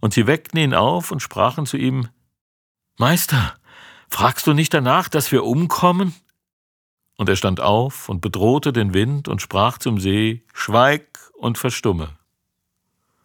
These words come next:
Und der Wind legte sich, und es entstand eine große Stille. Und er sprach zu ihnen:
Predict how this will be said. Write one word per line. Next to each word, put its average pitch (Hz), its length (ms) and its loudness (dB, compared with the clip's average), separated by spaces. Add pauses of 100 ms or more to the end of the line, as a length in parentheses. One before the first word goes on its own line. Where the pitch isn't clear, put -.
(1000)
Und 104 120 0
der 101 120 2
Wind 98 340 0
legte 95 340 0
sich, - 480 -8 (300)
und 95 160 -4
es 87 140 -4
entstand 107 500 0
eine 90 240 0
große 101 540 0
Stille. 82 420 -4 (1300)
Und 95 120 -2
er 92 100 0
sprach 104 320 0
zu 113 120 0
ihnen: 107 320 2